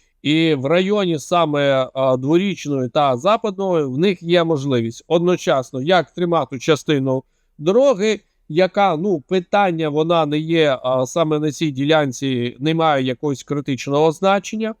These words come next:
але за межі, якщо вони будуть виходити за межі саме, а, лісогосподарств, які тут розміщені,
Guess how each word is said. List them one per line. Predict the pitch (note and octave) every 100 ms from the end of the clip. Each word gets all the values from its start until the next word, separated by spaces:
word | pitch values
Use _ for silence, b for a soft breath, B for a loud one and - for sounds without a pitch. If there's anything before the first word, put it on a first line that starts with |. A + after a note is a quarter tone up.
| _ _ _ _
але | D3+ E3+ G3+ F#3+ F3
за | C#3+ C#3 E3+ F#3+
межі, | D#3+ G3 F#3 C3 C3+
якщо | D3 - F#3
вони | F3 E3
будуть | E3 D#3+ D#3 D#3+
виходити | E3 F#3+ E3 C#3+ D3
за | B2+ C3 E3+
межі | D#3 E3+ D#3 B2+ B2
саме, | - D3+ C#3 C3 B2 -
а, | B2+ B2+ B2 A#2 _ _ _
лісогосподарств, | D#3 F#3+ F#3+ F3 D#3 - G3 A3 D4 D#4 - _ _ -
які | D3 D#3 F#3+
тут | E3 D#3+
розміщені, | E3 D#3 F3 F#3 B2+ C#3 A#2+ A#2+